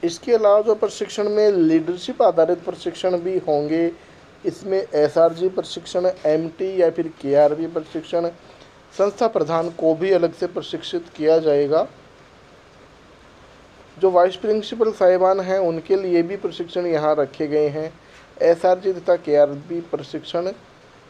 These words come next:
उप प्राचार्य प्रशिक्षण, ये सारी की सारी जो आपको टेबल दिखाई दे रही है स्क्रीन पे, उसके हिसाब से आयोजित होने हैं। पीओ और यूसीओ के जो आमुखीकरण हैं, उसमें एसआरजी प्रशिक्षण,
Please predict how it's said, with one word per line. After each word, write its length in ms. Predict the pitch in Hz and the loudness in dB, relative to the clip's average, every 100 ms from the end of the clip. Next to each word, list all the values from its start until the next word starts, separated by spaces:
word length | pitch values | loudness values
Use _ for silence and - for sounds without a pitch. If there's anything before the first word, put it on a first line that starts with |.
| - | -2
उप 140 | 185 185 | -2 2
प्राचार्य 480 | 208 175 175 170 175 | 2 4 4 4 2
प्रशिक्षण, 540 | 170 151 165 147 165 165 | -4 -8 -10 -8 -8 -4
ये 200 | 170 175 | -2 -2
सारी 300 | 165 160 165 | 2 2 0
की 80 | 170 | -2
सारी 260 | 160 156 | 0 -2
जो 160 | 165 165 | 0 2
आपको 300 | 156 - 165 | 2 0 -8
टेबल 360 | 165 160 165 170 | -4 -2 0 -2
दिखाई 300 | 156 131 131 | -2 -2 0
दे 160 | 143 | 2
रही 160 | 143 143 | 2 0
है 180 | 147 147 | -2 -4
स्क्रीन 340 | - 127 123 | -6 -10 -10
पे, 240 | 120 175 311 - - - - - - | -8 -8 -10 -20 -20 -20 -20 -20 -4
उसके 300 | 170 - 220 | -4 2 2
हिसाब 340 | 208 180 147 | 2 4 2
से 240 | - 196 370 - - - - - - - - - | 2 0 0 -4 -20 -20 -20 -20 -20 -20 -20 0
आयोजित 420 | 147 156 165 175 | 2 2 0 -6
होने 220 | 143 131 131 | -4 -2 -2
हैं। 180 | 127 139 - | -2 -8 -6
पीओ 260 | 180 190 214 | -4 4 6
और 180 | 233 208 | 6 2
यूसीओ 480 | 160 185 185 - 220 | 0 -8 -8 -4 -4
के 180 | 208 214 | 0 -2
जो 140 | 247 202 | 0 -2
आमुखीकरण 640 | 165 147 170 - 220 202 190 | 0 -2 -2 -6 -2 0 0
हैं, 180 | 185 190 | 0 -2
उसमें 640 | - 156 - - 175 202 214 - - - 175 190 - - - - | -6 -12 -12 -8 -2 -2 -2 -8 -20 -16 -14 -12 -12 -12 -8 0
एसआरजी 520 | 160 165 180 180 202 | 0 4 2 2 0
प्रशिक्षण, 540 | 202 185 - - 196 | 0 -4 -12 -4 -2